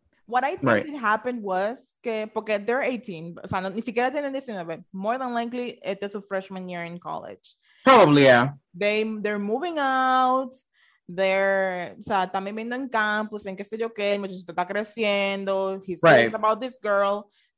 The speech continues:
Speaker 1: So, a-, lo más seguro que pasó fue que ella no lo, no lo veía como nada, porque they were, el chamaquito estaba en su casa, estaba viviendo cómodo ahí con ella, whatever, but now he's growing up.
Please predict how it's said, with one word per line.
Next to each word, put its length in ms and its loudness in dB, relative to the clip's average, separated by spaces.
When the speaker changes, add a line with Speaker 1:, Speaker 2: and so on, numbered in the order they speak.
Speaker 1:
So, 500 0
a-, 160 -6
lo 200 -4
más 200 0
seguro 320 -2
que 80 -6
pasó 300 -6
fue 160 -8
que 340 -6
ella 220 -6
no 120 -6
lo, 120 -4
no 140 -4
lo 120 2
veía 240 -2
como 200 -8
nada, 480 -2
porque 380 -6
they 100 -8
were, 220 -8
el 140 -6
chamaquito 320 -6
estaba 200 -4
en 60 -6
su 140 -14
casa, 520 -2
estaba 240 -4
viviendo 680 -6
cómodo 380 -4
ahí 240 -4
con 160 -8
ella, 300 0
whatever, 480 -6
but 100 0
now 220 0
he's 200 -4
growing 320 -4
up. 280 -4